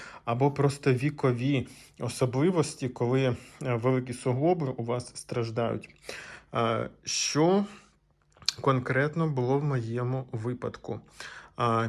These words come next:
після спортивної травми була кіста Бейкера. Всі знають, що, а, коли, м, наприклад, може бути під суглобом,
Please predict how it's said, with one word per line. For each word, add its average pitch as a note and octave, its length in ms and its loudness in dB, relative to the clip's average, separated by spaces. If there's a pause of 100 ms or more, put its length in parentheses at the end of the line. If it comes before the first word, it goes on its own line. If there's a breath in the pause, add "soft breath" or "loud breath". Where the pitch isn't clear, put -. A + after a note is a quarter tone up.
після F3+ 280 0
спортивної B2+ 760 0
травми A#2 640 0 (180)
була C3 560 -2
кіста A2+ 560 -4
Бейкера. A#2 680 0 (360)
Всі - 180 -2
знають, C3+ 540 2
що, A2+ 460 -4 (300 loud breath)
а, A2+ 380 2
коли, B2+ 360 2
м, A#2+ 640 -4 (200)
наприклад, B2 640 -2 (260 loud breath)
може C3+ 260 4
бути A#2+ 420 -2 (280 loud breath)
під D#3+ 240 4
суглобом, C#3 800 2